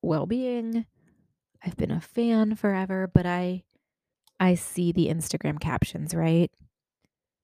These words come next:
They don't always make sense. And I don't just mean, like,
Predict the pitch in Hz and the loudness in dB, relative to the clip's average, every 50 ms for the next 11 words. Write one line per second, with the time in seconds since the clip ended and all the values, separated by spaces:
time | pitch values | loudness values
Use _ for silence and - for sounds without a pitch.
0 | _ _ _ _ _ _ - - _ - 135 175 - 185 175 - - 175 160 160 | _ _ _ _ _ _ -20 -20 _ -12 4 6 6 6 8 6 4 4 4 4
1 | 156 156 160 160 156 - 165 165 - - - - 127 127 - - - - - - | 2 2 2 0 0 0 -2 -2 -2 -4 -6 -6 -6 -6 -6 -8 -12 -14 -16 -16
2 | - _ _ _ _ _ _ _ _ _ _ _ _ _ _ _ _ _ _ _ | -20 _ _ _ _ _ _ _ _ _ _ _ _ _ _ _ _ _ _ _
3 | _ _ _ _ _ _ _ - 190 180 180 175 175 175 175 - - - _ _ | _ _ _ _ _ _ _ 2 4 6 6 6 4 2 0 -6 -10 -18 _ _
4 | _ _ _ _ _ _ _ _ _ _ _ _ _ _ _ _ _ _ _ _ | _ _ _ _ _ _ _ _ _ _ _ _ _ _ _ _ _ _ _ _
5 | _ _ _ _ _ _ _ _ _ _ _ _ - - 214 233 233 254 269 240 | _ _ _ _ _ _ _ _ _ _ _ _ -4 -2 -2 0 -2 -2 -4 -6
6 | - 220 - 262 262 247 - - 196 190 190 190 190 185 185 185 185 180 180 185 | -8 -6 -4 -4 -4 -4 -4 -6 -6 -4 -2 0 0 2 2 0 0 0 -2 -4
7 | - - _ _ _ _ _ _ _ _ _ - 180 170 170 - - - - - | -4 -6 _ _ _ _ _ _ _ _ _ 0 2 2 2 2 0 -4 -10 -16